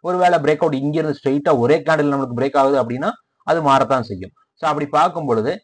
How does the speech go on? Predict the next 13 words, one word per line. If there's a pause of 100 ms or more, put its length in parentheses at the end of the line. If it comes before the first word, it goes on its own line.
(320)
ஆ,
இந்த
previous
price
action
நம்மளுக்கு
இருக்கிறதுனால
நான்
வந்து
fix
பண்ணக்கூடிய
target
இந்த